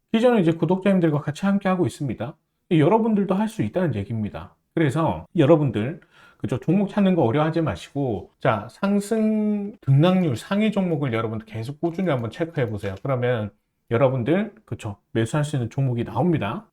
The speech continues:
나오고, 아니면 여러분들 종목 찾기 힘들다 하시는 분들은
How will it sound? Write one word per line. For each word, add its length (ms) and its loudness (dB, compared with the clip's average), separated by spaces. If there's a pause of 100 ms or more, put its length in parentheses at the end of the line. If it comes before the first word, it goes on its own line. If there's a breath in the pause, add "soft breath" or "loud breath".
나오고, 600 0 (420 loud breath)
아니면 400 4
여러분들 320 4
종목 300 -2
찾기 320 -2
힘들다 420 0
하시는 300 -2
분들은 480 -6